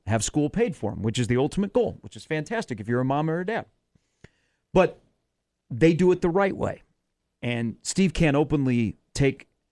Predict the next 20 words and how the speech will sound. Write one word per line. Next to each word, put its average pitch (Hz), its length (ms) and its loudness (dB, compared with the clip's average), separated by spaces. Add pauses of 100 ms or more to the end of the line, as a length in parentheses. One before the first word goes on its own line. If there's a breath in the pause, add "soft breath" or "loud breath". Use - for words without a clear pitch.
(540)
the 120 80 0
best 139 280 2
players 131 440 4
in 117 100 2
this 117 160 -2
area 127 240 2
that 113 100 0
he 110 60 0
works 180 260 0
with 139 140 0
and 117 100 -2
say, 113 140 0
"Hey, 190 220 0
you 220 260 2
know 139 120 2
what? 165 220 0
Lincoln 151 320 0
looks 127 220 -4
really 127 220 2
good." 131 260 0